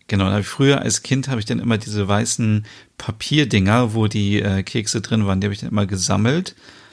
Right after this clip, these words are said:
Und dann habe ich, äh, in den Dosen habe ich immer so Stifte reingepackt und Spielzeug und ja, scheinbar gibt's die jetzt immer noch. Also ich, jetzt google ich einfach noch mal weiter. Also die gibt's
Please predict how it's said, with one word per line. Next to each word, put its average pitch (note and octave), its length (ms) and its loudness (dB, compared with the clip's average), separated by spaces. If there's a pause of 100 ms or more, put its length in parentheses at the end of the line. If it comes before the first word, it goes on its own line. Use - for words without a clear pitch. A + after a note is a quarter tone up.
(400)
Und A2+ 680 4
dann A#2 360 0
habe A#2 260 0
ich, A2+ 340 -6
äh, G#2+ 340 0
in G#2 220 0
den G#2+ 160 4
Dosen A2+ 400 2
habe G#2+ 120 0
ich G#2+ 100 -8
immer G2+ 220 0
so G2 120 -4
Stifte - 480 -2
reingepackt G#2 640 2
und G2 100 2
Spielzeug A2 760 -2
und G#2 320 0 (1080)
ja, F#2 240 0 (280)
scheinbar G#2 360 2
gibt's G#2 280 -2
die G2+ 180 -2
jetzt G#2 500 -2
immer G#2 260 4
noch. F2 420 -2
Also G2 260 -4
ich, A2 220 -10
jetzt G2+ 220 -2
google G2 240 0
ich - 140 -4
einfach F#2+ 200 -4
noch F2+ 120 -4
mal F#2 240 -4
weiter. G2 340 -2
Also G2 180 0
die F#2+ 120 -2
gibt's A2 320 -6